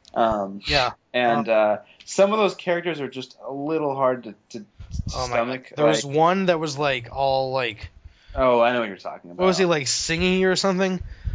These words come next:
Speaker 1: You mean the, the, like, gay male prostitute one?
Speaker 2: That, that guy. Oh my
Speaker 1: Yeah,
Speaker 2: God, I
Speaker 1: that,
Speaker 2: was
Speaker 1: that, there's just
Speaker 2: cringing.
Speaker 1: Yeah, he just,
Speaker 2: That,
Speaker 1: I don't know,
Speaker 2: he
Speaker 1: had
Speaker 2: was
Speaker 1: a really weird accent.
Speaker 2: unfucking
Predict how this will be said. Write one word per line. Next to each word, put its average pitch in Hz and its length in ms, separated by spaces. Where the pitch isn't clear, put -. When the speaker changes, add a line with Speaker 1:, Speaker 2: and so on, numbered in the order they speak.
Speaker 1:
You 175 100
mean 180 160
the, 131 120
the, 117 180
like, 110 300
gay 117 220
male 117 260
prostitute 113 580
one? 127 280
Speaker 2:
That, 185 380
that 170 180
guy. 131 160
Oh 127 200
my 127 80
Speaker 1:
Yeah, 104 380
Speaker 2:
God, - 20
I 139 100
Speaker 1:
that, 139 80
Speaker 2:
was 143 100
Speaker 1:
that, 147 160
there's 170 200
just 165 80
Speaker 2:
cringing. 147 640
Speaker 1:
Yeah, 143 220
he 151 120
just, 151 160
Speaker 2:
That, 170 160
Speaker 1:
I 139 180
don't 123 120
know, 113 60
Speaker 2:
he 107 80
Speaker 1:
had 139 80
Speaker 2:
was 175 200
Speaker 1:
a 117 160
really 170 220
weird 175 240
accent. 107 420
Speaker 2:
unfucking 139 240